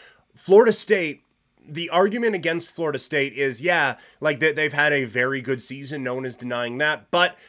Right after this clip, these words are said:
because of the injuries, they are not one of the four best teams in football right now. And this has always been something with college football, whether it was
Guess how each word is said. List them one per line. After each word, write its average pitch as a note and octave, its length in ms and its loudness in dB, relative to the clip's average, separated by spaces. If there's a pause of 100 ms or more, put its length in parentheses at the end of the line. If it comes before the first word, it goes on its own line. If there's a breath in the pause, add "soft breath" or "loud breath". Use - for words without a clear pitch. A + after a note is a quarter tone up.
(120)
because D3+ 340 -4
of E3+ 100 -4
the G#3 120 -4
injuries, E3 460 -2 (180 soft breath)
they D3+ 220 2
are D#3 120 4
not D3+ 220 4
one C#3+ 180 2
of C3+ 100 -2
the C3+ 100 -8
four C3+ 240 -2
best B2+ 280 -2
teams A#2 300 -6
in B2+ 240 -4
football A2+ 460 -6
right G2 260 -6
now. E2 240 -12 (340 soft breath)
And E3 280 2
this F3 240 -2
has F3+ 180 2
always E3+ 400 0
been D#3 220 -4
something B2+ 560 -2 (220 soft breath)
with C#3 420 -2
college C3+ 360 0
football, G#2 400 -6
whether C3 340 2
it C#3 220 -6
was A#2+ 680 -4